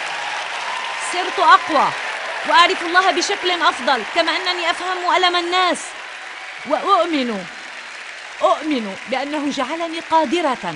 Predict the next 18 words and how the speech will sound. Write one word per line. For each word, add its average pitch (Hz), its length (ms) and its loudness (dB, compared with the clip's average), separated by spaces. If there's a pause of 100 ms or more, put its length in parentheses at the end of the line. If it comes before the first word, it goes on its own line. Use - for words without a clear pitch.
(1400)
على 294 100 0
أن 262 160 -2
أصل 320 320 -2
إليكم 262 720 0 (960)
في 302 320 0
ألمكم 220 520 0 (520)
وحاجتكم، 202 840 -6 (240)
وعلى 254 280 2
أن 285 80 -4
أقول 320 320 -4
لكم 302 460 -2
بكل 359 400 -2
شغف 359 340 -4
أيضا: 208 480 -4 (1300)
"الله 330 380 4
حي، 320 380 -2 (2000)
إنه 381 340 2
يحبكم، 330 720 -2